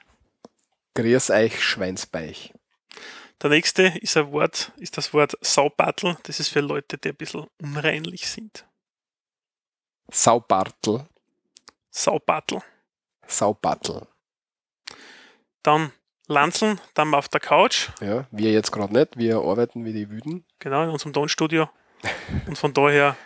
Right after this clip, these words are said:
Speaker 1: Genau.
Speaker 2: ist das nächste Wort.
Speaker 1: Aber ihr tut's wahrscheinlich grad Lanzeln irgendwo beim Herrn. Lanzeln heißt gemütlich irgendwo rumsitzen,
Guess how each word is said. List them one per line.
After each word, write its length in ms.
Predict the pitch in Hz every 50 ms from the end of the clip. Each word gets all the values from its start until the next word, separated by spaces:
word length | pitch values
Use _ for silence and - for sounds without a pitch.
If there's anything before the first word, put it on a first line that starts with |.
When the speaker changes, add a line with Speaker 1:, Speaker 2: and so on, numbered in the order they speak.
| - _ _ _ _ _ _ _
Speaker 1:
Genau. 320 | - 98 92 92 107 104 104 _
Speaker 2:
ist 140 | - - -
das 80 | 135
nächste 320 | 143 135 131 - - 139 131
Wort. 260 | 135 131 127 - - - -
Speaker 1:
Aber 140 | 104 107
ihr 140 | 107 113 123
tut's 180 | - 127 110 -
wahrscheinlich 280 | 117 - 123 113 104
grad 160 | - 113 - -
Lanzeln 560 | 101 92 104 120 - - 175 170 175 175 180
irgendwo 460 | 135 127 131 135 139 139 143 160 165 160 _ _ - - _
beim 160 | - 117 113 117
Herrn. 320 | 120 117 120 131 147 147 _ _ _ _ - - - - - - - -
Lanzeln 400 | 92 95 110 - - 120 107 110
heißt 420 | 104 107 - - - - - _ _
gemütlich 440 | - 107 107 101 - 110 104 - 104
irgendwo 240 | 101 98 101 95 95
rumsitzen, 840 | 95 90 80 90 113 117 - - 107 104 - - - 110 110 117